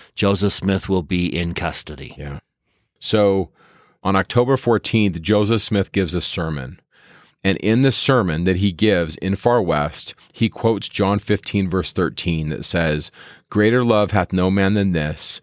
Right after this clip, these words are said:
Speaker 2: than a man lay down his life for his friends." In Joseph Smith, he sees that there is going to probably be violence, and he decides to fight to the death.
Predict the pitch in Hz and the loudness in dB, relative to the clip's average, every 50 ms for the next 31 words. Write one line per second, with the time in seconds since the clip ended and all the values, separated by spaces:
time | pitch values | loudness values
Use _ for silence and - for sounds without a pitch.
0 | - - - _ 92 90 87 85 90 92 98 98 98 98 95 90 85 90 90 90 | -16 -20 -8 _ 0 0 2 2 2 2 2 2 2 2 2 2 2 2 2 2
1 | 85 90 80 78 82 82 85 - - 85 82 85 78 - - - 87 76 69 62 | 0 0 0 2 0 0 0 -2 -2 0 0 0 0 -2 -4 -4 -4 -4 -2 -4
2 | 58 - - - - - _ _ _ - - - - - - _ _ _ - 101 | -8 -8 -10 -12 -12 -12 _ _ _ -20 -20 -20 -20 -20 -20 _ _ _ 0 2
3 | 95 90 107 107 117 127 127 139 131 - - - 104 90 82 80 80 - - - | 4 4 4 4 4 4 4 4 2 2 2 2 2 2 2 0 0 -4 -10 -16
4 | - _ - - _ - - 104 101 90 - - - 117 113 110 104 90 104 - | -18 _ -20 -20 _ -4 0 0 2 2 2 2 2 4 4 4 4 2 2 0
5 | 85 82 101 98 98 104 98 - - 90 95 98 98 90 73 78 87 - - - | 2 2 2 4 4 2 0 -2 -2 0 0 2 2 0 -2 -4 -6 -4 -2 -2
6 | 87 90 101 101 92 95 98 82 87 95 90 78 85 76 73 71 71 73 71 73 | 0 0 0 -2 0 -2 -2 0 0 0 0 2 0 0 0 -2 -4 -6 -6 -8
7 | 69 - - - - - - - - - - _ _ _ _ _ _ - 92 95 | -8 -8 -8 -10 -10 -10 -16 -20 -20 -20 -20 _ _ _ _ _ _ 0 0 0
8 | 87 71 101 113 120 117 113 98 - - 107 98 92 90 90 87 - - - 101 | 2 2 2 2 4 4 2 2 2 2 4 4 4 2 2 0 -4 -2 -2 -2
9 | 87 - 90 82 71 - - - 82 82 80 67 76 69 64 71 - - - - | 0 0 -2 -2 -2 -4 -6 -4 -2 -2 -2 0 0 -2 -2 -2 -6 -10 -16 -20
10 | - | -20